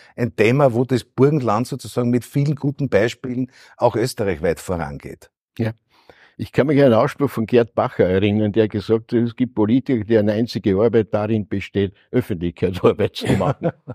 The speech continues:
Speaker 1: <laughs>
Speaker 2: Erleben wir ja derzeit auch sehr stark auf
Speaker 1: Ja.
Speaker 2: Bundesebene.
Speaker 1: Ja.
Speaker 2: Äh, aber offensichtlich, äh, kann man damit, wenn das gut gemacht wird,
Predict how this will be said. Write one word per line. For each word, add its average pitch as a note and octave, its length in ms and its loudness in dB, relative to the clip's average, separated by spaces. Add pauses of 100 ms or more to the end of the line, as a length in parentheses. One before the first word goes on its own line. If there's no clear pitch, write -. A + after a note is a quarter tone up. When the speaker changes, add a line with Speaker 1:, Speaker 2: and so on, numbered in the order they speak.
Speaker 1:
<laughs> - 300 -16
Speaker 2:
Erleben A#2+ 300 4
wir B2 40 2
ja A2+ 160 2
derzeit G#2+ 460 -2
auch F#2 160 -2
sehr F#2 240 -4
stark A#2 420 0
auf A#2 100 0
Speaker 1:
Ja. C3+ 80 -2
Speaker 2:
Bundesebene. C3 840 2 (580)
Speaker 1:
Ja. A2+ 200 6
Speaker 2:
Äh, B2+ 40 0 (220)
aber G#2+ 300 2
offensichtlich, A#2 720 0
äh, A#2+ 240 4 (180)
kann G#2+ 200 -2
man A#2 140 0
damit, G#2 340 -2
wenn G#2+ 120 0
das A2 160 -4
gut F3 260 -4
gemacht F#2 380 0
wird, B2 220 2